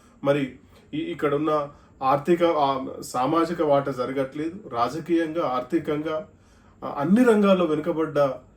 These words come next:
ప్రజలు ఉన్నారు ఈ దేశంలో. కాబట్టి వాళ్లకు సామాజిక న్యాయం జరగాలంటే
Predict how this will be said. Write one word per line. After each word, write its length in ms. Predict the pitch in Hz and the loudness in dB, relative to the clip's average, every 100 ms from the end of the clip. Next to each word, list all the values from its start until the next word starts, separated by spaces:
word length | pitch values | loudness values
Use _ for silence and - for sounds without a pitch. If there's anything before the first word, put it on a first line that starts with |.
| _ _ _ | _ _ _
ప్రజలు 320 | 147 143 202 | 0 4 6
ఉన్నారు 260 | 196 165 156 | 6 4 2
ఈ 80 | 147 | 0
దేశంలో. 640 | 139 147 151 143 135 127 131 _ - | -2 -4 -4 -4 -4 -6 -10 _ -8
కాబట్టి 380 | 139 139 135 | -6 -4 -6
వాళ్లకు 460 | 127 120 151 185 185 | -6 -2 2 2 2
సామాజిక 500 | 160 139 147 139 139 | 0 -2 -2 -2 -4
న్యాయం 300 | 127 127 123 | -4 -6 -6
జరగాలంటే 800 | 120 123 143 131 131 190 196 | -6 -4 -2 -2 -4 -6 -8